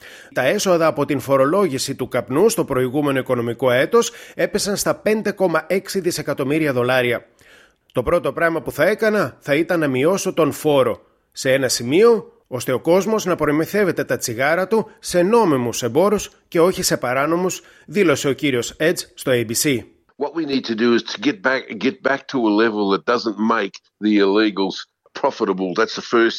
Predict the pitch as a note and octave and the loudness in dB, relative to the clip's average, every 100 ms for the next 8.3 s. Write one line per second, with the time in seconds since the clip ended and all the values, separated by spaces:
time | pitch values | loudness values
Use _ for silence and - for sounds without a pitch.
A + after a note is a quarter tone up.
0 | - C#2+ C2+ _ _ _ _ - - - | -6 -8 -10 _ _ _ _ -10 -4 -2
1 | F#3 - C3 E2 C2 F2+ B2 _ _ C#3+ | -2 0 0 0 -2 -6 -10 _ _ -2
2 | E3+ D#3+ D#3+ D3+ _ A#2 A2 B2 A2 D3+ | -2 -2 -4 -6 _ -6 -2 -2 -2 0
3 | D#3 E3+ D3 B2 G#2+ G#2 - A#2 - - | 2 0 -2 -2 -2 -4 -4 -4 -4 -14
4 | - A#2+ A#2+ C3+ A2+ - F3+ G3 - - | -2 0 4 4 2 0 -4 -4 -8 -4
5 | D3 F3 - A#2+ G#2+ B2 B2 - _ B2+ | -2 -2 -2 0 0 -2 -6 -20 _ -2
6 | B2+ A#2 A2 G#2+ G#2 D3 F3+ D3+ B2 - | -2 2 2 2 2 0 0 0 -4 -2
7 | E2+ E2+ F2 G2+ - - _ - A#2 A2+ | 0 2 0 -2 -6 -20 _ -6 -4 -2
8 | D3 E3+ | 0 0